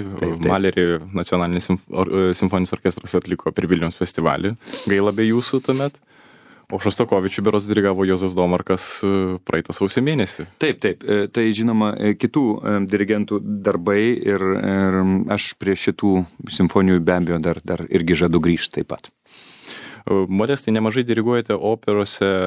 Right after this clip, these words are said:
Speaker 2: operoje užsienyje, bendradarbiavote su Lietuvos nacionalinio operos ir baleto teatru.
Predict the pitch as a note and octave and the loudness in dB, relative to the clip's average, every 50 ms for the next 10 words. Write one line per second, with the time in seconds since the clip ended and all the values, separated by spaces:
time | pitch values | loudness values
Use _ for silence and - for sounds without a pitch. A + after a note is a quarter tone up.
0 | F2 E2 D#2+ F#2+ F2+ - G2 F2+ F2+ F2+ F#2+ G#2 A2+ - - - F#2+ F#2 F2 E2+ | 0 0 0 0 0 0 0 2 2 2 2 0 0 -2 -2 0 0 0 2 0
1 | E2+ D#2+ D#2+ D#2+ D#2 - D#2+ D#2 D#2 - D#2+ - F2+ D#2 F2+ F2+ F#2 A2 A#2 A2+ | 0 0 -2 -4 -6 -8 -8 -6 -4 -2 0 0 0 0 0 2 2 2 2 2
2 | G#2 - - E2+ - - - - E2 D#2+ E2 D#2 D2+ D2+ - - - - - E2+ | 2 0 0 -2 -4 -4 -6 -6 -6 -4 -6 -8 -8 -10 -12 -12 -14 -12 -10 -6
3 | E2 - G#2 G#2+ - A2+ G#2 - F#2+ G2 F#2+ F#2 F#2+ F#2+ F2+ - F2 - - - | -2 -2 0 0 0 0 0 2 2 2 2 2 2 0 0 0 -2 -2 -2 -4
4 | F2 E2+ F2+ F2 F2 F2 - F2 - F2+ E2 - - F2+ F2 D#2+ | -2 0 0 2 0 0 0 -2 -2 -2 -2 0 0 -2 -2 -2